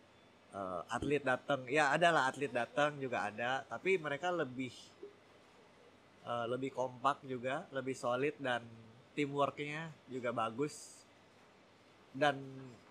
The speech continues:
gua sendiri, menurut gua pribadi, ya Coach Max itu kalau ngajarin itu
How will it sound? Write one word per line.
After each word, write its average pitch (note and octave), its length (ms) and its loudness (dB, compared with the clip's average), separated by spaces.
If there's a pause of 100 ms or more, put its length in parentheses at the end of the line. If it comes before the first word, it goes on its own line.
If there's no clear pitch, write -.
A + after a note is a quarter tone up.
(540)
gua C#3 200 2
sendiri, C#3 560 2
menurut C#3+ 400 -2
gua D3 160 0
pribadi, C#3 640 0
ya A#2+ 80 2
Coach A#2+ 320 0
Max B2 160 -8
itu E3 400 -4 (200)
kalau B2 360 2
ngajarin A#2 560 -2
itu F3 320 -4